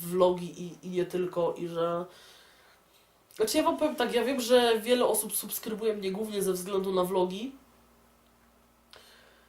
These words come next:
Ja naprawdę na vlogach się staram. Vlogi nie są nigdy, znaczy ogólnie ja się na filmach staram, jeżeli już coś nagrywam.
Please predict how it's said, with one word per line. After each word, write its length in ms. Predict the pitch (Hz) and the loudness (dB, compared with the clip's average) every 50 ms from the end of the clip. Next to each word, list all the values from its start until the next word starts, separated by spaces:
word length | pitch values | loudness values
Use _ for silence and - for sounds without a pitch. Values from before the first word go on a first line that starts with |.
| _ _ - | _ _ -6
Ja 120 | - 220 220 | 0 2 4
naprawdę 500 | 233 240 240 262 277 247 233 254 226 - - - 190 202 202 | 4 4 4 2 0 4 4 4 4 4 2 -4 -10 -4 0
na 100 | 220 214 | 0 2
vlogach 340 | 208 233 226 - 214 208 | 2 2 2 2 2 -2
się 100 | - - | -2 -4
staram. 480 | 180 - - 190 175 170 165 165 180 170 165 | -4 -2 0 2 2 2 2 -2 -4 -8 -10
Vlogi 400 | 175 190 190 214 208 208 208 208 | -10 -6 -4 -4 -4 -4 -4 -6
nie 140 | 190 196 180 | -4 -4 -2
są 180 | - 190 180 | -2 -4 -4
nigdy, 260 | 180 190 190 185 175 | -8 -8 -8 -8 -8
znaczy 320 | 185 185 226 226 - 277 - | -6 -4 -4 -4 -2 0 0
ogólnie 360 | - 240 269 262 226 214 202 180 | 0 0 0 0 -2 -2 -4 -4
ja 120 | 190 220 220 | -2 -2 -2
się 140 | - 220 | 0 0
na 100 | 208 190 | 0 0
filmach 320 | 190 - 220 202 185 180 180 | -2 -2 -4 -4 -4 -4 -4
staram, 340 | - - 202 185 175 170 175 | -4 -2 -2 0 0 2 0
jeżeli 220 | 175 175 180 180 | 0 2 2 0
już 100 | 185 180 | 0 0
coś 140 | - 196 185 | -2 -4 -4
nagrywam. 520 | 185 180 180 185 196 170 170 175 190 214 | -2 -2 -2 -2 0 0 0 0 0 -2